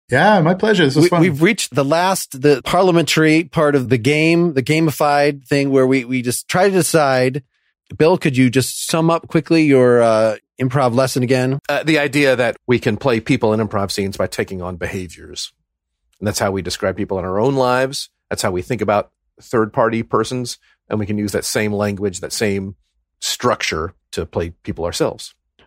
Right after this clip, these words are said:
Speaker 2: All right. And then when, typically when we have an author guest, the philosophy lesson that I bring in is the author's thesis. Um,
Speaker 3: What a
Speaker 2: I added
Speaker 3: coincidence.
Speaker 2: my, my own little layer over that, which is to make you think about that in terms of the is ought distinction again,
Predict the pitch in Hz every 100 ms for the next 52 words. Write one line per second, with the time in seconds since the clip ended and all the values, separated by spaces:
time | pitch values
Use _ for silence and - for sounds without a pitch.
0 | - 113 123 147 135 131 139 143 - 165
1 | 147 156 143 143 135 127 117 156 180 135
2 | 117 113 - 101 110 107 - 135 151 131
3 | 113 151 - 127 113 113 120 117 113 113
4 | - _ _ 208 196 127 151 131 151 127
5 | 123 - 147 143 110 - - _ _ _
6 | - 117 117 185 214 - 196 - 139 113
7 | 120 - _ _ 160 165 156 165 214 202
8 | 160 143 123 147 190 175 143 143 127 131
9 | 120 120 127 135 123 - 117 113 107 -
10 | _ _ - 127 135 131 120 160 139 120
11 | 120 - 117 110 113 - 127 113 113 98
12 | 110 110 147 123 123 - 107 - 92 98
13 | 98 98 92 85